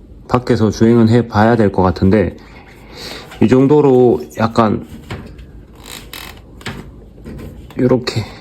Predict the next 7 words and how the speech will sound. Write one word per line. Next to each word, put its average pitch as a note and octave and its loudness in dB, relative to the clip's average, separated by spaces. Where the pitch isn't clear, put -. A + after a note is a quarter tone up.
잘 A#2 0
잡아주는 C#3 4
것 A#2 4
같아요. F#2+ 0
이 G2 4
정도면은 A#2+ 4
밖에서 A2+ 2